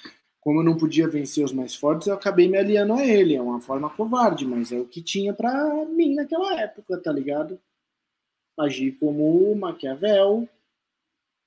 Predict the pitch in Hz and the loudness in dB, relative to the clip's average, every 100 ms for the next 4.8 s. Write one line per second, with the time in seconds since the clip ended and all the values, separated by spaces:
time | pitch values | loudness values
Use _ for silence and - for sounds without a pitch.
0 | _ - - 147 143 135 131 127 135 160 | _ -20 -10 -4 -4 -4 -4 -4 -4 -2
1 | 214 202 180 165 156 151 147 - _ _ | -2 -2 -2 0 0 -2 -6 -14 _ _
2 | _ _ - 160 175 160 156 139 135 151 | _ _ -4 -2 0 -2 -4 -8 -10 -10
3 | - 165 170 170 170 220 214 202 180 143 | -2 0 0 -2 -2 2 4 4 2 -2
4 | 139 151 185 202 185 170 143 | 0 0 2 2 2 2 -2